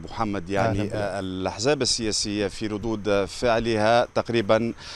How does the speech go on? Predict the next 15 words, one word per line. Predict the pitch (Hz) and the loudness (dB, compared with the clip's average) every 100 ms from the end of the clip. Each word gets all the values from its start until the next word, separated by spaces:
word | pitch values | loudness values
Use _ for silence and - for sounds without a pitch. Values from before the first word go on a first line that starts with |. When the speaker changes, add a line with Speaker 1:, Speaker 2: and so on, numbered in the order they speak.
| - | 0
Speaker 1:
حزب | - 139 127 | 6 6 8
سياسي | - 107 104 101 - 104 101 | 4 6 6 6 4 2 2
وحيد | 98 101 - 131 131 | 4 2 4 2 6
أعلن | 127 117 117 | 6 6 4
دعمه | 107 113 107 92 | 8 8 6 2
المطلق | 95 104 92 - | 0 0 0 0
لهذه | 90 90 101 87 92 92 | 0 0 0 -2 -4 -2
الحكومة، | 98 92 - 90 123 117 | -2 -2 -6 -2 0 2
وهو | 117 113 113 | 4 4 2
حزب | 127 113 | 0 -2
حركة | - 107 107 98 | 0 0 0 -4
الشعب، | 90 - 98 113 98 | -2 2 2 2 2
وأوكل | 110 127 - 165 165 - 104 101 101 123 - - - - | 6 6 6 6 4 4 4 6 6 6 2 -8 -12 0
مهمة | 110 120 113 110 | 4 4 4 2
مراجعة | 113 117 107 139 101 | 4 6 6 6 6